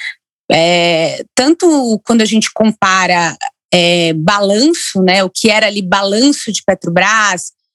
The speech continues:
alavancagem de Petrobras, quando eu falo alavancagem, né, pro investidor, é a dívida, né, da Petrobras versus o patrimônio dela, vers-, versus o que ela gera de lucro, gera de caixa. Então, ela tinha o que a gente fala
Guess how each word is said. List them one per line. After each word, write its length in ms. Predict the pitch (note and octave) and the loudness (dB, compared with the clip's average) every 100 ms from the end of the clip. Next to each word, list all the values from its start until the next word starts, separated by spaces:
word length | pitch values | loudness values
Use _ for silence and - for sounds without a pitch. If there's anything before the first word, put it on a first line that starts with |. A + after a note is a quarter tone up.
| _ - | _ -6
alavancagem 960 | G3 G#3+ G3+ G#3+ - A3+ G#3+ B3+ A#3+ G#3 | -2 -2 -2 -8 -4 0 2 0 -2 -6
de 120 | F#3+ | -4
Petrobras, 500 | - F#3 F3 F#3 G#3 | -4 -4 -2 0 -2
quando 140 | - A3 | 0 -2
eu 60 | |
falo 220 | G3+ A3 A3 | 0 0 2
alavancagem, 920 | G#3+ G3+ G3 F#3+ G3 G3+ A3+ F#3+ F#3+ | 0 0 -4 -2 -2 0 -2 -2 -2
né, 120 | G3 | -2
pro 160 | - | -2
investidor, 600 | F#3+ G3 F#3+ G3 F3+ G#3 G#3 | 0 0 0 -2 0 2 2
é 80 | |
a 100 | A3 | 0
dívida, 640 | C4+ F#3+ A#3 C4+ A3 F3+ F3+ | -2 0 0 2 -2 -2 0
né, 160 | F#3 | 0
da 140 | F#3+ F#3 | -2 -2
Petrobras 640 | F#3+ F#3+ F#3 F3 G#3 F#3 | -2 -2 -2 0 -2 -2
versus 420 | F3 G#3 A3 - F#3+ | -2 -2 -2 -6 -6
o 60 | |
patrimônio 600 | - G3 F#3 F#3+ G#3 G3 | -4 -2 2 2 2 0
dela, 580 | E3 E3+ G#3+ A3 G3 F3+ | 0 2 2 0 -2 -2
vers-, 280 | F#3 G3+ - | 0 -2 -2
versus 260 | G3+ G#3 - | -4 -4 -8
o 40 | - | -2
que 80 | |
ela 240 | G3 F#3+ F#3 _ _ _ | 0 0 -4 _ _ _
gera 260 | F3 G#3 G3+ | 0 0 0
de 160 | F3 F3+ | -2 0
lucro, 340 | G3+ A3 F3+ | 0 0 0
gera 280 | E3+ G3 G#3 | 0 0 0
de 100 | F3 | -4
caixa. 560 | - F3 G3+ G#3 - | -4 -2 0 -2 -4
Então, 320 | F#3 F#3 G#3+ A3+ - - - | -4 -2 -2 -4 -10 -12 -6
ela 180 | F#3+ G3+ | -2 -2
tinha 320 | G3+ - D4 | -2 0 2
o 60 | C#4 | 2
que 80 | A#3+ | -2
a 40 | |
gente 240 | G#3+ A3 - | -2 -2 -2
fala 460 | G#3 G3 G3 F3+ | -2 0 0 -2